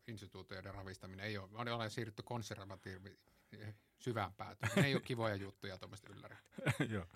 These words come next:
Speaker 1: Miksi aina pitää muuttua? Miksi ei voi olla vanha ja sama?
Speaker 2: Niinpä, niinpä.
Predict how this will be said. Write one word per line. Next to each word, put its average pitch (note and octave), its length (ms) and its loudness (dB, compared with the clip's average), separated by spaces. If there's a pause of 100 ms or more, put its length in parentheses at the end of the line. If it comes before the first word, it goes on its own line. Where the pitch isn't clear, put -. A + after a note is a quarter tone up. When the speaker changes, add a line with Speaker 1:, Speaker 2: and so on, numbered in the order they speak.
Speaker 1:
Miksi E3 200 0
aina D3 220 6
pitää A2+ 280 2
muuttua? G#2+ 380 -2
Miksi A#2 200 -2
ei B2+ 80 0
voi B2 80 -2
olla A#2 140 -2
vanha A2 300 0
ja F#2+ 100 -6
sama? G2 200 -6 (240)
Speaker 2:
Niinpä, G2+ 480 6
niinpä. G2 320 2